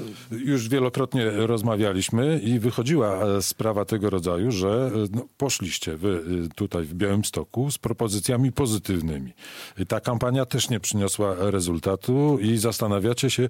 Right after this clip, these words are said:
czy nie należałoby pójść bardziej ostro, e, bardziej, e, w kampanii na konfrontację, bo być może przyniosłoby to,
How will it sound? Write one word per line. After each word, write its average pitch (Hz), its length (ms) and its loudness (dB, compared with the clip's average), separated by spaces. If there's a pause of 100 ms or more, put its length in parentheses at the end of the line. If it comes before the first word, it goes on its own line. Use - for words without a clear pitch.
(340)
czy 139 260 2
nie 135 160 4
należałoby 117 920 2
pójść 135 480 2
bardziej 135 440 0
ostro, 156 640 2 (480)
e, 107 160 2
bardziej, 127 500 2
e, 117 40 0 (600)
w - 160 -4
kampanii 110 680 2 (360)
na 107 180 2
konfrontację, 127 1000 2
bo 120 180 2
być 127 260 0
może 123 280 2
przyniosłoby 113 600 2
to, 107 360 2